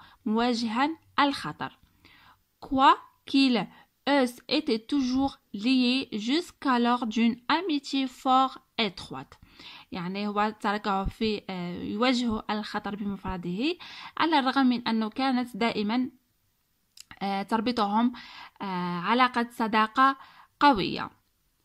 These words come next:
L'autre, qui se souvint que l'ours ne touchait point au cadavre, se jeta par terre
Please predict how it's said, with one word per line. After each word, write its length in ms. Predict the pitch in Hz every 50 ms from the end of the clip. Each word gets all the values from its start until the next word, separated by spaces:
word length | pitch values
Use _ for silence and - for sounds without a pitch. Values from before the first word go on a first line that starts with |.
| _ _ _ _ _ - _ _ _ _ -
L'autre, 500 | 254 254 254 269 294 302 - - - 370 381 - _ _ _ _ _ _ _ _ _ - -
qui 300 | 285 277 269 254 - -
se 340 | 240 - - 254 214 190 185
souvint 640 | 175 - - - - 311 302 262 254 240 254 285 320 - _ _ _ _ -
que 340 | 254 226 202 196 196 202
l'ours 440 | 220 269 294 311 302 - - - -
ne 320 | 269 202 190 208 202 196 185
touchait 460 | - - 294 330 330 - - 262 233
point 400 | 240 - - 285 302 330 381 - - _ _
au 140 | - 269 262
cadavre, 600 | 262 - 262 240 196 185 170 175 180 190 214 269 330 330 - - - - - - - _ _
se 320 | - - - 233 202 190
jeta 420 | 190 190 220 269 349 - - 320 320
par 340 | - - 254 247 - - -
terre 340 | 247 254 254 262 262 277